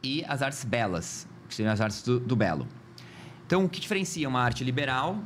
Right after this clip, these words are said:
de uma arte servil, mecânica, e de uma arte, é, das artes belas, ou arte do belo? É,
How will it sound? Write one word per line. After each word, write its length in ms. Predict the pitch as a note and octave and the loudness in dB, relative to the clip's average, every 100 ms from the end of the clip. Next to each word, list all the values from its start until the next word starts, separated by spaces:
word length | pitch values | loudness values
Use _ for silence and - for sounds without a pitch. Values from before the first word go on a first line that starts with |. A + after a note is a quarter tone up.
| - | -8
de 100 | A#2 | -4
uma 160 | B2 A#2+ | 0 0
arte 520 | A2+ A2+ A2 - G#2 - | 0 -2 -4 -4 -4 -4
servil, 640 | - C3 G#2 B2 F3 G#3+ B2 | -4 0 2 4 2 0 -2
mecânica, 580 | G#2+ A#2 B2 D3+ F#3 F#3+ | 0 2 2 0 -4 -2
e 80 | C3+ | 0
de 60 | |
uma 120 | C3 | 2
arte, 340 | C3 B2+ C#3+ C3+ - - - | 0 -2 -8 -8 -12 -18 -12
é, 80 | - | -4
das 180 | A2 A#2 | 0 0
artes 180 | A#2 G#2+ | -2 -2
belas, 380 | A2+ A2+ F#2+ G#2 | 0 0 0 -2
ou 60 | |
arte 200 | G2+ - | -2 -4
do 120 | A#2 | -2
belo? 260 | F#2+ C#2+ A1 - - - - - - - - - - - - - - | -2 -2 -6 -12 -18 -18 -20 -20 -20 -20 -20 -18 -18 -16 -16 -16 -4
É, 380 | - A2+ A2 G#2+ | 0 0 0 -2